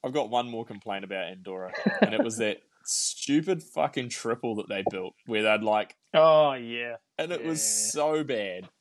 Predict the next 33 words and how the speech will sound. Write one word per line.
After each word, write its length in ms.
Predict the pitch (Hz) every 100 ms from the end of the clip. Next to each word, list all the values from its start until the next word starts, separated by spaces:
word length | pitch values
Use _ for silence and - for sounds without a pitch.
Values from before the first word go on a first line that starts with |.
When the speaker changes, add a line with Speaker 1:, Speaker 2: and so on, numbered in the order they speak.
| -
Speaker 1:
It 80 | 120
was, 200 | 120 120
like, 340 | 120 117 - -
this 200 | 123 -
terrible 400 | - 160 156 123
roller 320 | 107 107 110
thing, 280 | - 104 98
and 80 | 98
they'd 120 | 110
obviously 280 | 120 139 135
tried 240 | - 107
to 60 | 104
make 220 | 98 98
it 60 | 107
a 40 |
bit 100 | 101
of 80 | 95
a 40 |
feature 380 | 95 104 104 101
'cause 120 | 98
they 120 | 98 98
had, 280 | 107 101 107
like, 240 | 95 -
a 40 |
bit 120 | 107 101
of 80 | 90
grandstand 560 | 95 92 95 98 95
seating 300 | 98 95 95
and 100 | 92
stuff 260 | 95 98 92
there. 280 | 98 90 85 _ _ _ _
It's, 260 | - - -
um, 400 | 113 98 95 98